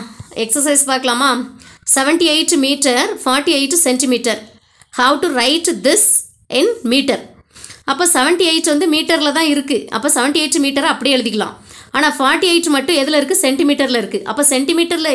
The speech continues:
இருக்கிறத மீட்டருக்கு மாத்துறோம். மீட்டருக்கு மாத்துறதுக்கு என்ன பண்ணலாம்? ஃபார்ட்டி எயிட் centimeter is equal to forty-eight by hundred.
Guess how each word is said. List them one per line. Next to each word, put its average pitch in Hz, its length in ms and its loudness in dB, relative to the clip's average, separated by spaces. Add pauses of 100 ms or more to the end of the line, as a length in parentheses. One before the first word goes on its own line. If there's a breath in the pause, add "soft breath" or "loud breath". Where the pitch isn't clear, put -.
இருக்கிறத 254 380 -2 (220)
மீட்டருக்கு 311 540 0
மாத்துறோம். 226 400 -2 (680 loud breath)
மீட்டருக்கு 339 400 2
மாத்துறதுக்கு 311 460 0
என்ன 302 100 0
பண்ணலாம்? 294 380 2
ஃபார்ட்டி 285 280 2
எயிட் 320 220 0
centimeter 294 560 0
is 269 180 0
equal 285 260 0 (100)
to 294 60 0 (220)
forty-eight 311 600 0 (100)
by 240 140 2 (180)
hundred. 233 380 0